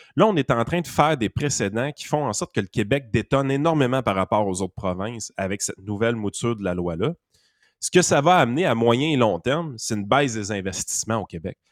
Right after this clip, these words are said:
Puis on est déjà un endroit où est-ce qu'il y a moins d'investissements qu'ailleurs. L'investissement, c'est à la base d'un P I B futur qui est en croissance, là. Si on fait pas les investissements aujourd'hui, comment vous voulez avoir de la croissance du P I B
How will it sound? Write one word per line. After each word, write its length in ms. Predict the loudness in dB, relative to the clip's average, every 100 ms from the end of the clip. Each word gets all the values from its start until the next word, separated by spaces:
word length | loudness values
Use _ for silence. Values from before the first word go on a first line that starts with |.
| -20 -20 _ _
Puis 160 | -2 0
on 160 | 2 2
est 80 |
déjà 340 | 4 4 6 4
un 120 | 4
endroit 440 | 2 4 4 2
où 140 | 2 2
est-ce 140 | 2
qu'il 80 | 2
y 20 |
a 40 | 4
moins 260 | 4 2
d'investissements 640 | 2 2 0 0 -2 -2 0
qu'ailleurs. 420 | 2 2 0 -2
L'investissement, 760 | 0 2 2 -2 -6 -2 0 0
c'est 160 | 2
à 120 | 2
la 140 | 2 4
base 400 | 4 6 4 2
d'un 160 | 0
P 180 | 0 -2
I 60 | 0
B 200 | 2 2
futur 560 | -2 -4 0 2 0 -2
qui 80 | -6
est 100 | -6
en 100 | -4
croissance, 680 | 0 0 0 -4 -4 -14 -18
là. 80 | -20 _ _ _ _ _ _ _
Si 100 | 4
on 60 | 6
fait 140 | 6
pas 100 | 4
les 180 | 4 4
investissements 500 | 0 -2 -4 -2 0
aujourd'hui, 400 | 4 2 0 -2
comment 220 | 0 0
vous 80 | -2
voulez 160 | 0
avoir 240 | 2 2 0
de 60 |
la 60 | 0
croissance 420 | 0 0 0 -4
du 40 | -4
P 100 | -4
I 60 |
B 80 | -2